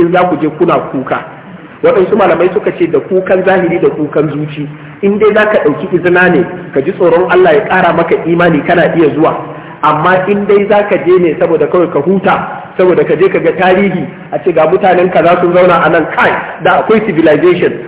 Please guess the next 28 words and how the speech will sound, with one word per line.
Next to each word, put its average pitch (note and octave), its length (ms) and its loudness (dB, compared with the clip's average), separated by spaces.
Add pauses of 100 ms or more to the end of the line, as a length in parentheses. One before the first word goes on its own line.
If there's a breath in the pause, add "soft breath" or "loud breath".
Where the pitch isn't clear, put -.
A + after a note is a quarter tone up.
(140 loud breath)
In B3+ 200 0
dai C4 240 4
abin G3+ 220 0
da G3+ 100 2
zai F3 180 2
sa F3 140 0
ka D#3 80 -2
je E3 220 -2
kenan, E3+ 260 0 (320)
to C#3+ 80 -2
wannan D#3 320 2
bai D3 80 2
halatta D3+ 400 -2
ba, D3+ 480 -2
saboda D3 240 2
manzon C3+ 400 0
Allah D#3 240 0 (460)
sallallahu D#3 420 2
alaihi C#3 160 0
wasallam E3+ 280 0
ya D#3 120 2
ce, D3+ 160 -2
"La D#3 240 0
tadkhulu E3 560 0
masakin D#3+ 560 0
alladhina D3 480 0
zalamu D3+ 400 2
anfusahum," C#3+ 560 0